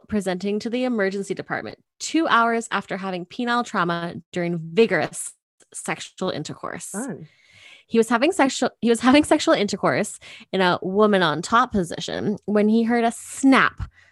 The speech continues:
Speaker 1: sound followed by severe pain and an immediate loss of the erection.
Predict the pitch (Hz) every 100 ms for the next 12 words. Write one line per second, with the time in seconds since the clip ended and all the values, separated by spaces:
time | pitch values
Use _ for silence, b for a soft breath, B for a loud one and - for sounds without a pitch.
0 | b _ - 170 170 185 156 156 156 151
1 | - 196 202 226 226 214 185 185 185 165
2 | 165 180 202 180 160 - 151 131 - 160
3 | 151 156 156 - - 80